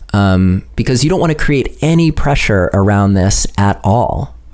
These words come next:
really around anything sexual if you can avoid it. So if someone is a no, then that's okay. You can be like, "All right, no worries. It, I'm just,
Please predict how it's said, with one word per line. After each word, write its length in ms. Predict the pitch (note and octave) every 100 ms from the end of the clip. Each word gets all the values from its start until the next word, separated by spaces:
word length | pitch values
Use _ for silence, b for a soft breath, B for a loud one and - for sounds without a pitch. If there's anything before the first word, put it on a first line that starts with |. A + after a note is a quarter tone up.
| - - -
really 280 | D3 B3+ G#2
around 280 | F#2 F2+ -
anything 420 | A#2 B2+ - F2+
sexual 460 | - G2 - - G#2+
if 80 |
you 120 | - A2+
can 160 | -
avoid 300 | F2+ A#2 -
it. 280 | - - - B B B B B B
So 380 | - - B2 A#2
if 160 | A2 G#2+
someone 300 | D#3 F3+ E3
is 120 | A2+
a 60 |
no, 640 | G2+ F#2 F#2+ G#2 F#3 B3 - B B B B B -
then 140 | A2+
that's 240 | A#2 - G3+
okay. 300 | D#3+ G3 G2+
You 140 | G2+
can 120 | -
be 80 | A2
like, 200 | G#2 G2+ -
"All 160 | D3+
right, 300 | G3 B3+ G2
no 480 | E2 G2 G2+ A2 B2
worries. 420 | C3+ F#3 A2+ F#2+
It, 100 | E2+ -
I'm 320 | G2+ A2+ B2+
just, 260 | A#2 A2+